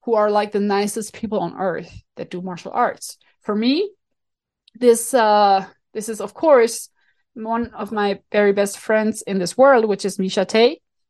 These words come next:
She's right there behind me, um, who is a U F C fighter. And this girl is just, I love her with all my heart. And she's one of my best friends. And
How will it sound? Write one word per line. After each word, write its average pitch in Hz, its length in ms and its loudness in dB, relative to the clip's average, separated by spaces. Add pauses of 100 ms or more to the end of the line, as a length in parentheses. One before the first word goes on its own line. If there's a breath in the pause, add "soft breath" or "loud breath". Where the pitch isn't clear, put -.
(320)
She's 202 180 -10
right 196 200 0
there 247 360 4 (300)
behind 226 340 -4
me, 247 240 2 (680 loud breath)
um, 214 600 0
who 233 240 0
is 240 180 4
a 214 80 -2
U 226 120 -2
F 240 80 -4
C 269 140 -10
fighter. 254 400 -4 (360)
And 214 640 -2 (180)
this 220 160 0
girl 240 320 4
is 202 260 -6
just, - 720 -8 (560)
I 214 140 2
love 254 200 4
her 269 240 2
with 220 180 -6
all 269 160 -2
my 269 120 -2
heart. 240 520 -6 (200)
And 208 560 -6
she's 208 160 -16
one 202 100 -6
of 214 40 -6
my 233 120 -6
best 240 220 -6
friends. 208 440 -6
And 185 260 -12